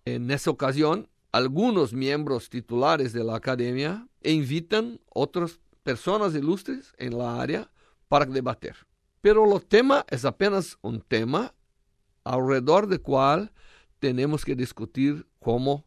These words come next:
podemos contribuir para que toda la ciencia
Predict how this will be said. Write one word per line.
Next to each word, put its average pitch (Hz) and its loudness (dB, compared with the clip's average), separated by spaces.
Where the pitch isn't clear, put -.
podemos 107 -4
contribuir 123 -4
para 127 -4
que - -6
toda 202 4
la 156 -6
ciencia 156 -2